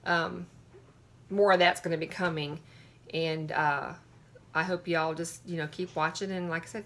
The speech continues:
keep commenting. And I really, really appreciate it. And once, I think I'm gonna strive for, like, five hundred, and then I'll do a giveaway,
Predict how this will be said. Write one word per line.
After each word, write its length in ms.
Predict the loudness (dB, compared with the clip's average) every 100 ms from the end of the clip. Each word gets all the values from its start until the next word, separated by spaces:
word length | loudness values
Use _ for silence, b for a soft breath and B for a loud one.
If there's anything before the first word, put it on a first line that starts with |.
| -6
keep 180 | -8 -4
commenting. 640 | -2 -2 -2 -4 -6 -6 -4
And 200 | -4 -2
I 80 |
really, 300 | 0 2 4
really 240 | 4 4 0
appreciate 480 | 0 -4 0 0 2
it. 180 | -2 -6 B B B
And 200 | 0 2
once, 220 | 4 4
I 80 | 2
think 160 | 2 2
I'm 80 | 4
gonna 140 | 2
strive 420 | 4 8 8 8
for, 100 | 4
like, 200 | 4 4
five 320 | 2 4 4
hundred, 520 | 2 -2 0 0 0 -6 B B B
and 120 | 2
then 100 | 4
I'll 140 | 4
do 140 | 4 0
a 40 |
giveaway, 640 | 2 0 0 0 0 -2